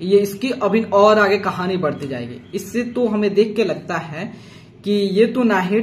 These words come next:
terminate करेगा और ना ही जो है repeat करेगा,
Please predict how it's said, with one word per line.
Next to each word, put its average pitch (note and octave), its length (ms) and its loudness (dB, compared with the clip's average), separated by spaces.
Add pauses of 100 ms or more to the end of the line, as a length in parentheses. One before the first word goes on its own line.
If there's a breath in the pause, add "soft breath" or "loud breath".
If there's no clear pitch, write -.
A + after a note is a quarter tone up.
terminate E3+ 480 -2
करेगा F#3 300 -2
और - 640 -12
ना E3+ 240 -2
ही G3 240 0
जो G#3 160 0
है G#3 140 -2
repeat D3 360 -8
करेगा, B2 380 -10